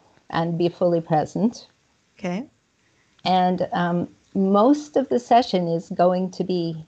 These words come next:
Speaker 1: them talking to each other and my supporting that.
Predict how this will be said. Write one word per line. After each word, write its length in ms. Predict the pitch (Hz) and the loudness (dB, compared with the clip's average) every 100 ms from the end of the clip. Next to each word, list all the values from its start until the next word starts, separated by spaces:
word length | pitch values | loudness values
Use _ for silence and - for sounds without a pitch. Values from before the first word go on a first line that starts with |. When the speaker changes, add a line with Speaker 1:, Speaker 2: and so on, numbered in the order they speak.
| _ _ _ _ | _ _ _ _
Speaker 1:
them 440 | 175 170 175 180 196 | -8 0 0 0 -4
talking 420 | 180 175 196 190 | -4 -4 -6 -6
to 160 | - 180 | -4 -4
each 240 | 175 - | -4 -8
other 300 | 151 - 208 - _ _ _ _ - | -10 -6 -6 -6 _ _ _ _ -6
and 320 | 156 160 - - - | -4 -4 -8 -12 -8
my 380 | 175 170 170 170 | -2 0 0 0
supporting 640 | - 165 - 156 151 147 | -4 -4 -2 -2 -2 -4
that. 420 | 147 - - - | -6 -8 -8 -12